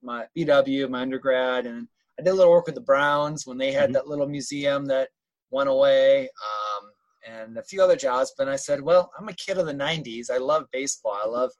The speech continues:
Speaker 1: you know, the Indians." Um, so I ended up getting in contact with Bobby D and saying, "Hey, this is what I do. I know other teams have people. Like, is there a use for me?" And sure
Speaker 2: <laughs>
Speaker 1: enough, him and Curtis were like, "Yeah, we could, you know, figure something out." And then, uh,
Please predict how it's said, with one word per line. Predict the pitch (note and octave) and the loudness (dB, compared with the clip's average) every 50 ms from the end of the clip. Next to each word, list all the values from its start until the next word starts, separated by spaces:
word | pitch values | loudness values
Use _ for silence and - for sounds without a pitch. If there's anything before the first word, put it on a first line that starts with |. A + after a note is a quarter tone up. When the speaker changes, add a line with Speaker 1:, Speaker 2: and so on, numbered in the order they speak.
| _ _ _ _ _ _ _ _ | _ _ _ _ _ _ _ _
Speaker 1:
you | F#2+ A2 | -12 -12
know, | G#2+ G2+ | -12 -12
the | A2+ A#2+ | -10 -12
Indians." | C3+ C3 A2+ G#2 G#2 G#2+ G#2+ A3+ - _ _ _ _ _ G#3 G#2+ | -12 -14 -14 -16 -18 -20 -20 _ -20 _ _ _ _ _ -8 -4
Um, | G#2 G#2 - G#3 - A2+ - _ _ _ _ _ _ | -4 -2 -4 -4 -6 -8 -12 _ _ _ _ _ _
so | - - B2 | -4 -2 -2
I | B2+ | 0
ended | C#3 C#3 C#3 | 0 0 -2
up | C3+ | -4
getting | - C#3 C#3+ C#3 | -4 -6 -4 -4
in | C#3 C3+ | -6 -6
contact | - C3+ C#3 C#3+ C3+ C#3+ C#3 | -6 -6 -6 0 0 0 0
with | C3 A#2+ A2+ | 0 -6 -2
Bobby | B2+ B2+ C3 B2+ B2 | 0 0 2 0 -2
D | A#2 A#2 B2+ C#3 C#3+ C#3+ | -8 -6 -6 -4 -4 -4
and | C3 A#2+ | -6 -6
saying, | - - B2+ A#2+ A#2+ A#2 A2+ | -8 -8 -6 -6 -8 -8 -6
"Hey, | A2+ C3 D3 C#3+ C3 | -6 -4 -2 0 0
this | B2+ B2+ - | -2 -2 -6
is | D3 C3 A#2+ | -10 -12 -14
what | A#2+ A#2 B2 C3 | -6 -2 0 2
I | C3+ B2 A#2+ A2 _ | 2 0 -2 -6 _
do. | - C3 C#3+ C#3+ C3+ B2+ | -10 -8 -6 -2 0 0
I | A#2+ | 0
know | A#2+ B2+ C3 B2 | 0 0 -2 0
other | A#2+ B2+ C3+ B2+ | 2 2 0 0
teams | B2+ - - A2 A2 - - | 0 -4 -12 -14 -16 -10 -8
have | A#2 A2 - - | -6 -6 -8 -10
people. | _ G#2 A2 - _ A2 A2 B2 C3 | _ -20 -20 -12 _ -4 0 0 2
Like, | A#2+ A2+ A2 - _ | 2 0 0 -4 _
is | - A2+ A#2 | -18 -14 -4
there | B2 B2+ A#2 | -4 -4 -4
a | G#2+ | -4
use | G#2 A2+ C3 C3+ - | -8 -10 -8 -6 -6
for | - - E3 | -4 -4 -4
me?" | E3 E3+ E3+ F3 F3 F3 F3 F3 - | -2 -2 -2 -2 -2 -4 -6 -8 -10
And | F#3 F#3+ G3 - A#3+ - _ _ _ _ _ - - C#3 | -12 -10 -10 -10 -12 -14 _ _ _ _ _ -14 -10 -6
sure | C3+ D#3+ D#3 | -2 -2 -2
Speaker 2:
<laughs> | |
Speaker 1:
enough, | D3 D3 C#3+ C#3 - - | 0 2 0 0 0 -2
him | C3+ C#3 C#3 | -8 -8 -8
and | C3 A#2+ _ _ | -8 -10 _ _
Curtis | - - E3 E3 D3+ C3+ B2+ - - - | -4 0 2 2 4 2 2 0 -2 -4
were | C3+ B2+ | -2 0
like, | B2+ B2 B2+ B2+ - | 0 0 0 -2 2
"Yeah, | G#3+ C4 D4+ B3+ - G2 | 2 4 4 4 -2 -4
we | A2 C#3 D3 | -6 -8 -10
could, | - F3 D3+ - - _ _ | -10 -14 -16 -16 -18 _ _
you | - B2 | -18 -10
know, | A#2 A2+ G#2+ - | -10 -10 -10 -8
figure | - A#2+ A2 A2+ | -10 -10 -10 -8
something | - - A#2 A2 - - A2 A2+ A#2 | -10 -10 -10 -12 -12 -12 -12 -8 -2
out." | B2 C#3 D#3 D#3+ - - | 0 0 0 -2 -4 -14
And | B2+ A#2+ B2 | -14 -8 -4
then, | C3 C3+ C#3 C3+ | -2 0 0 2
uh, | C3+ C3 | 2 2